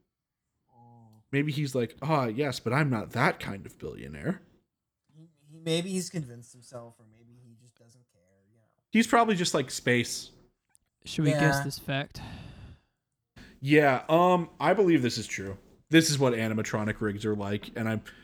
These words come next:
Speaker 2: from what I understand, that Yoshi was very sauric, dinos-, dinosauric.
Speaker 1: What about you, Chris?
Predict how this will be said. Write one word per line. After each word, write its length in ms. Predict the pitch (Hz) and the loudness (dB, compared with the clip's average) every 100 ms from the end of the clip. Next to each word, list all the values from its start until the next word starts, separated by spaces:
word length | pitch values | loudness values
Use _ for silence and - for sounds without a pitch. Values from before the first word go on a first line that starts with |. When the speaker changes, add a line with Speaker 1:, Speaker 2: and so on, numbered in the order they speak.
| - _ | -20 _
Speaker 2:
from 120 | - 151 | 2 6
what 140 | 175 | 6
I 80 | 175 | 6
understand, 460 | 165 147 156 139 | 4 2 2 4
that 160 | 135 123 | 4 2
Yoshi 320 | 123 123 131 | 2 2 0
was 160 | 117 107 | -2 0
very 440 | 117 113 104 104 - _ _ _ _ _ - | 0 0 -2 -6 -16 _ _ _ _ _ -12
sauric, 640 | - - 120 107 101 - - _ _ _ _ _ - | -8 -4 -2 -2 -6 -12 -20 _ _ _ _ _ -6
dinos-, 340 | 117 107 - - | -4 -4 -10 -8
dinosauric. 760 | 117 107 101 117 95 107 - 151 - _ _ _ _ _ _ _ _ _ _ _ _ _ _ _ _ _ _ _ _ _ _ _ _ _ _ _ _ _ _ _ _ 139 | -6 -6 -6 -8 -8 -12 -14 -20 -20 _ _ _ _ _ _ _ _ _ _ _ _ _ _ _ _ _ _ _ _ _ _ _ _ _ _ _ _ _ _ _ _ _
Speaker 1:
What 100 | 127 | -8
about 120 | 117 | -8
you, 120 | 107 98 | -12 -20
Chris? 340 | 101 107 - | -20 -20 -20